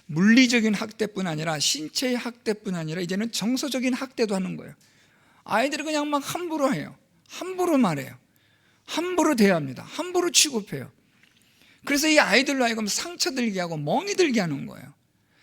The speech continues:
아이들의 상처와 아이들의 멍은 여러분 절대로 치유되지 않습니다. 부모가 그렇게 만들어 놓은 거예요.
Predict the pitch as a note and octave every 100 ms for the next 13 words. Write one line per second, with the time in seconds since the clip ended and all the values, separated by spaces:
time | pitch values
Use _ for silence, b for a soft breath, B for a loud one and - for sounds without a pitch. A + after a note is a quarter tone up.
0 | b - F#3 D4 D#4+ D4 - D#4+ D4+ -
1 | B3+ A3 D3 A3 C4 C4 F#3+ D3+ F#3+ A#3
2 | F3 E3+ G3 - C4 F4 F#4+ D#4+ - D#4+
3 | A#3+ G3+ C3+ C3+ D3 F#2 - C3 b b
4 | b b b b b A#3 D4 C#4+ C4+ A3+
5 | A#3 A3 F3 E3 E3+ D#3+ D3+ C#3 - C3+